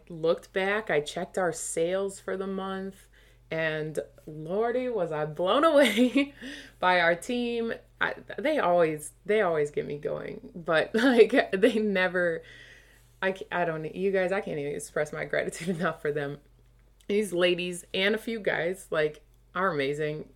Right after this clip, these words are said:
It's truly, truly amazing. We did over five figures plus in sales. Like, we added to our community by thirty people. Like,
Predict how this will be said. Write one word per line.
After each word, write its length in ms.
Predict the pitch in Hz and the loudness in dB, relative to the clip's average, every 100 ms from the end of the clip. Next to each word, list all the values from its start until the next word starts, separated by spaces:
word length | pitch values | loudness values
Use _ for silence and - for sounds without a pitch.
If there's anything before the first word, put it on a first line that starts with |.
| - | -10
It's 200 | 175 - | -8 -8
truly, 340 | - 220 175 160 | -2 0 0 -2
truly 300 | - 160 147 | -6 -4 -4
amazing. 360 | 143 143 147 | -4 -4 -6
We 80 | 156 | -4
did 260 | 160 226 214 | 4 4 4
over 320 | 196 175 165 | 0 -2 -4
five 340 | - 143 165 | -2 -2 -2
figures 380 | - 165 165 165 | -4 -4 -4 -4
plus 280 | - 147 - | -2 -2 -2
in 100 | 160 | -10
sales. 600 | - 139 151 156 156 - - - - - | -4 -2 0 0 -4 -6 -18 -20 -20 -4
Like, 180 | 156 156 | 0 0
we 240 | 165 165 - | 0 -2 0
added 380 | 247 247 240 208 | 2 4 4 0
to 180 | 220 202 | 0 2
our 120 | 180 | 2
community 600 | - 170 165 165 160 170 | -2 -6 -6 -6 -6 -6
by 460 | 156 151 147 147 - _ | -6 -4 -2 -4 -6 _
thirty 520 | - 180 185 190 180 175 | -2 0 0 -2 -6 -6
people. 580 | 190 180 170 165 165 | -8 -4 0 2 2
Like, 280 | 160 156 147 | 2 0 -2